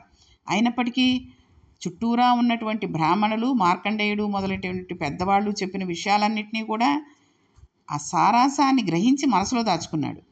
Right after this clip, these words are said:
కాబట్టి అంతటి వేద విద్వాంసులు చెప్పిన మాటలు ఈయనకు ఉపయుక్తమయ్యాయి. చిన్నపిల్లవాడుగా కాకుండా,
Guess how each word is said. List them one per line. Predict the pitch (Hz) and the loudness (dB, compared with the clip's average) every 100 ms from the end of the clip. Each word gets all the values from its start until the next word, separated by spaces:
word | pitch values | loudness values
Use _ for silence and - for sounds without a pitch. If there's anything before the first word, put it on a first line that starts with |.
| - _ _ _ - _ _ _ _ - - - _ - - 196 | -20 _ _ _ -20 _ _ _ _ -18 -18 -20 _ -20 -12 -2
కాబట్టి | 220 269 277 233 247 - - | 0 0 0 0 0 -2 -4
అంతటి | 170 202 294 277 | -2 0 0 0
వేద | 247 247 | 0 0
విద్వాంసులు | 277 247 254 269 269 | 0 0 2 2 0
చెప్పిన | 247 247 233 | -4 -4 -4
మాటలు | 220 214 311 381 | 0 0 0 0
ఈయనకు | 302 214 202 | 0 0 -2
ఉపయుక్తమయ్యాయి. | 165 196 196 214 180 143 131 - _ - - | -2 -2 -2 -2 -2 -2 -4 -10 _ -12 -6
చిన్నపిల్లవాడుగా | 185 214 233 233 220 220 220 226 | -4 -4 -4 -4 -2 -4 -2 -4
కాకుండా, | 214 160 160 139 135 | -2 -2 -2 -6 -6